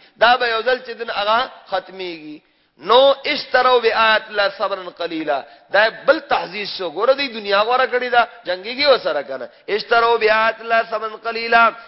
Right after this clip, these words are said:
انهم ساء ما كانوا يعملون. داسې نورم په تزهید من دنیا باندې چې څومره اشعار دي، ا بیا ته دې ځای کې چې دن هغه ویلې شي لکه. څومره دي، ځان له ته دا ځایونو کې هغه را جمع کا او یاد کا، بیا یې وایه لکه. پیش دې کنه په دې باندې.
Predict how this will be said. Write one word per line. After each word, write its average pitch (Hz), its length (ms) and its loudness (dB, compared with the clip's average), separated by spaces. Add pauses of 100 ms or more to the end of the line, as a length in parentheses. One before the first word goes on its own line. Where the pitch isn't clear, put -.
(140)
انهم 226 440 2
ساء 220 280 4
ما 214 180 4
كانوا 226 320 2
يعملون. 226 380 -2
داسې 233 240 -6
نورم 240 440 -6 (520)
په 180 80 -6
تزهید 214 640 -2
من 233 240 4 (500)
دنیا 214 420 0
باندې 233 200 0
چې 196 220 -12
څومره 254 320 -2
اشعار 190 380 2
دي، 165 180 -12 (200)
ا 202 80 2
بیا 208 160 0
ته 202 120 -6
دې 202 160 -6
ځای 196 140 2
کې 170 140 -6
چې 175 40 -12
دن 165 160 -10
هغه 151 220 -2
ویلې 127 280 -4
شي 110 80 -16
لکه. 104 240 -20 (440)
څومره 247 280 4
دي، 254 300 -4 (260)
ځان 226 180 4
له 226 120 2
ته 226 140 2
دا 226 160 6
ځایونو 202 420 -4
کې 240 460 -10
هغه 185 120 4
را 202 160 4
جمع 233 260 2
کا 262 140 0
او 208 120 4
یاد 196 320 2
کا، 156 140 -6 (220)
بیا 196 160 2
یې 185 80 2
وایه 156 280 0
لکه. 127 440 -16 (300)
پیش 175 200 -6
دې 185 60 -10
کنه 196 180 0
په 185 60 -6
دې 143 200 -10
باندې. 113 200 -18